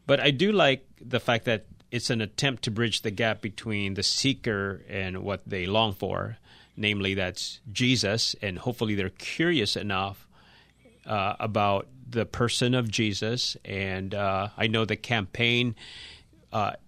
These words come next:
is talking about the Jesus of the Bible and is encouraging them to,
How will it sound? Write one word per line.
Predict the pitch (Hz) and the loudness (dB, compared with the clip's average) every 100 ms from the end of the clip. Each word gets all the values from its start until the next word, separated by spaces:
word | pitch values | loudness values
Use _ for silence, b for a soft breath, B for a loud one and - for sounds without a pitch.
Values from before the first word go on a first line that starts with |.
| - - | -20 -4
is | 120 107 | -2 -2
talking | - 127 120 | 2 4 6
about | 123 110 | 6 4
the | 107 | 2
Jesus | 98 139 143 123 101 | 6 8 8 6 2
of | 98 | 0
the | |
Bible | 95 92 92 101 | 2 2 2 0
and | 98 95 92 | 0 -2 -4
is | 90 | -2
encouraging | 92 - 120 110 101 101 | -4 -2 0 0 2 0
them | 92 | -2
to, | 92 110 90 85 | -2 -4 -4 -6